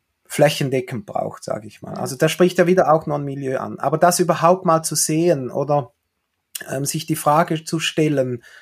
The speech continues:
wie kann denn das, was wir glauben und jeden Sonntag verkünden, im Leben von einem afghanischen Flüchtling aussehen? Was bedeutet denn für den Heil zum Beispiel oder Fülle des Lebens?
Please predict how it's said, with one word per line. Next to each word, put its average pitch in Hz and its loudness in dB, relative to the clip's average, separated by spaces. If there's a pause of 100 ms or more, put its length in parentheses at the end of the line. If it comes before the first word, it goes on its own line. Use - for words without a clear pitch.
(160)
wie 160 -4
kann 185 0
denn 202 2
das, 151 4
was 165 0
wir 151 0
glauben 156 2
und 143 -2
jeden 147 -6
Sonntag 147 -4
verkünden, 143 -8 (280)
im 127 -2
Leben 185 4 (260)
von 147 0
einem 143 2
afghanischen 156 0
Flüchtling 147 -4
aussehen? 143 2
Was 135 2
bedeutet 147 2
denn 147 -2
für 123 -6
den 135 0
Heil 110 2
zum 107 -8
Beispiel 101 -4
oder 135 -2
Fülle 151 0
des 127 -4
Lebens? 107 -10